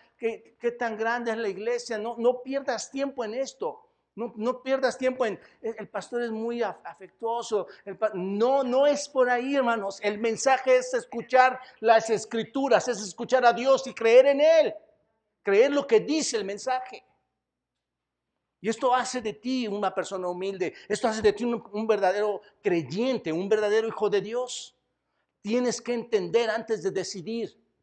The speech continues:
tienes que tener esa fe, pero tienes que conocer cómo es esa fe antes de tomar decisiones.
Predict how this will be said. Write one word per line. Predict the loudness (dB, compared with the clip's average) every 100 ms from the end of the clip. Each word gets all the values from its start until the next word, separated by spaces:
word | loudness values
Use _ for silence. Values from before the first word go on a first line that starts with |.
| _ _ _ _
tienes | -2 -2 -2
que | 0 0
tener | 2 0 0 -4 -10 _ _
esa | -6 -2 -4
fe, | -2 -4
pero | -2 -4
tienes | -2 -4 -4
que | -2
conocer | -2 -2 -4 -4 -2 -2 -4
cómo | -6 -4 -4
es | -6
esa | -8 -8 -8
fe | -12 -12 -12 _ _ _ _ _ _ _
antes | -8 -6 -4
de | -4
tomar | 0 0 2 0 2
decisiones. | -2 -4 -12 -6 -6 -6 -12 -20 -20